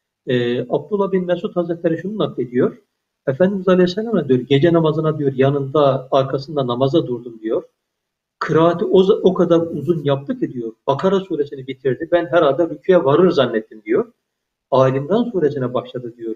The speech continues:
yani. Ve, e, öyle uzun oldu ki diyor, ben diyor, içimden şu geçti diyor, e, oturup onu namazıyla, e, baş başa bırakmak diyor. E, bununla birlikte Efendimiz Aleyhisselam buyuruyor ki,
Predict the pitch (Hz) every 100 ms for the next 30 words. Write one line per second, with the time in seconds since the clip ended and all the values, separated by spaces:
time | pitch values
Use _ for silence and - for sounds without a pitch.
0 | 107 104 107 233 247 _ _ _ _ 131
1 | 160 165 127 131 127 127 - - 214 208
2 | 185 147 175 175 - 202 180 131 127 180
3 | 214 185 - - 185 180 160 226 180 151
4 | - - 139 240 - _ _ _ _ 131
5 | 127 123 - 175 180 202 220 220 - 170
6 | 185 170 170 175 180 185 156 139 143 -
7 | 127 156 170 - 147 143 135 123 123 143
8 | 139 _ 127 139 202 _ _ _ _ _
9 | _ 120 120 117 117 113 123 _ _ _
10 | _ 185 269 208 196 190 185 180 185 190
11 | 180 175 180 185 175 160 226 208 131 208
12 | 254 -